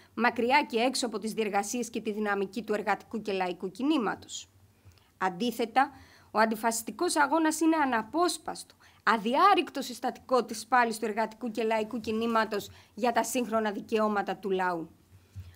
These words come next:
Ο γνήσιος αντιφασισμός είναι μόνο ο ταξικός αντικαπιταλιστικός αγώνας. Είναι η πάλι ενάντια στο σύστημα που γεννά και τρέφει το φασισμό,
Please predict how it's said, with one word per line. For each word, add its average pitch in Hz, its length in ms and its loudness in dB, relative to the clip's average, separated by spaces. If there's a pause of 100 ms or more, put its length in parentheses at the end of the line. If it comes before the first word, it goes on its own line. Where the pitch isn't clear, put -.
(160)
Ο 202 80 -4
γνήσιος 302 480 0
αντιφασισμός 233 960 0 (320)
είναι 320 280 6
μόνο 330 360 8
ο 269 80 4
ταξικός 254 920 2
αντικαπιταλιστικός 220 1160 -2
αγώνας. 190 680 -2 (480)
Είναι 294 240 4
η 320 60 0
πάλι 320 300 4
ενάντια 294 360 2
στο 277 160 -4
σύστημα 277 540 2
που 226 100 -6
γεννά 226 460 4
και 247 140 -2
τρέφει 262 380 0
το 220 100 -8
φασισμό, 190 760 -4